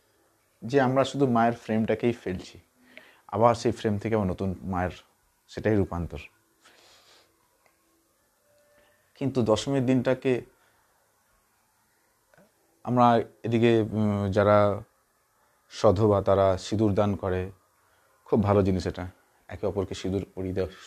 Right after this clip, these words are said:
সিঁদুর, সিঁদুর খেলা হয়, very nice thing। খুব, মানে, একটা কালারফুল ইভেন্ট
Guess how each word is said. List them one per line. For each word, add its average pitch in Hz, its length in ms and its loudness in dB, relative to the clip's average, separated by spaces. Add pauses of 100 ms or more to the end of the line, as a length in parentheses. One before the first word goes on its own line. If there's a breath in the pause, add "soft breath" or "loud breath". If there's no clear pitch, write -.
সিঁদুর, 104 200 -4
সিঁদুর 110 400 -4
খেলা 95 180 -6
হয়, 87 160 -6 (1120 soft breath)
very 117 140 2
nice 107 280 -2
thing। 82 120 -8 (640)
খুব, - 360 -4
মানে, 107 220 -2
একটা 101 240 -2 (840 soft breath)
কালারফুল 151 500 6
ইভেন্ট 98 340 0